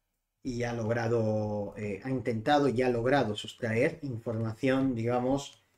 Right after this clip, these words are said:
muy, muy, muy, muy importante, eh, muy sensible, eh, que puede ser dañina para la seguridad nacional de los Estados Unidos,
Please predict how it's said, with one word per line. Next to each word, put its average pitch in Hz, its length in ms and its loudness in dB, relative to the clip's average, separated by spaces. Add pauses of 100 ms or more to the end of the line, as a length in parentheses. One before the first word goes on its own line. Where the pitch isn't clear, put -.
(240)
muy, 156 360 6
muy, 139 280 4
muy, 127 400 2
muy 131 240 4
importante, 110 880 -2 (140)
eh, 110 280 -8
muy 156 260 2
sensible, 113 800 0 (640)
eh, 107 1000 -2
que 113 120 -6
puede 147 220 6
ser 143 180 2
dañina 127 520 2
para 107 160 -2
la 110 140 -2
seguridad 120 460 2
nacional 123 420 0
de 101 80 -2
los 98 160 -6
Estados 101 420 -6
Unidos, 156 600 2